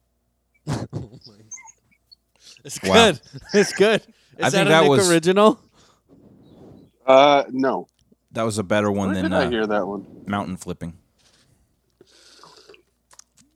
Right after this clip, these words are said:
Speaker 3: I don't know. I'm
Speaker 1: Oh,
Speaker 3: still
Speaker 1: yeah.
Speaker 3: kind of into the idea of mountain flipping. You, you buy the mountain, knock out a couple walls, maybe put up some new
Speaker 1: I, I'm
Speaker 3: cabinets.
Speaker 1: ju-, I'm just saying,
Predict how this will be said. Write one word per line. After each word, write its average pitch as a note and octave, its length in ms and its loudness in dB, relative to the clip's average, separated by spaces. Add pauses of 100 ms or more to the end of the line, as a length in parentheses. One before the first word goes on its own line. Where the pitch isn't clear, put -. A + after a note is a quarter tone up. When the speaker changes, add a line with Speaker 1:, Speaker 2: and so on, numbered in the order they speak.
(300)
Speaker 3:
I C#3+ 100 4
don't D3 100 6
know. A#2+ 140 4
I'm C3+ 180 6
Speaker 1:
Oh, C#3 120 4
Speaker 3:
still C3+ 200 4
Speaker 1:
yeah. G#2+ 60 0
Speaker 3:
kind B2+ 220 0
of A#2 80 -2
into A#2+ 240 2
the A2+ 160 2
idea A2 260 4
of G#2 80 2
mountain A2 340 2
flipping. G#2 440 0 (120)
You, B2 320 -4
you B2 260 0 (360)
buy A#2 240 6
the C3 80 6
mountain, B2+ 380 2
knock A2+ 240 0
out A#2+ 100 4
a A2+ 60 0
couple A#2 280 -2
walls, A2+ 680 2 (920)
maybe A2+ 220 -2
put A#2 180 2
up A2+ 140 2
some A#2 160 0
new A#2+ 100 2
Speaker 1:
I, D#3+ 220 6
I'm A#2 60 4 (140)
Speaker 3:
cabinets. - 220 -12
Speaker 1:
ju-, - 60 -20 (580)
I'm G3 260 -2
just F#3+ 200 -12
saying, A2+ 480 -2